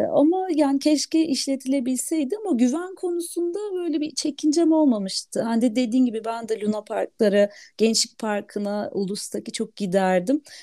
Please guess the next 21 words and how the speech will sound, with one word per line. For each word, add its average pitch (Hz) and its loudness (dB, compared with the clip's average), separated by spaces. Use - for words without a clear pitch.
Hatta 247 2
Çeşme'de 226 -2
ya 202 -2
da 214 -2
öyle 226 -2
küçük - -8
yerlerde 240 0
bile 262 0
gittiğim 247 0
olmuştu. 240 0
Arızalanıp 226 -2
tepeye 247 0
çıkıp - -10
tamir 226 -2
ettikten 240 0
sonra 214 -2
bile 214 -2
binmiştim 214 -6
mesela 170 -4
bir 180 -2
gondola. 185 2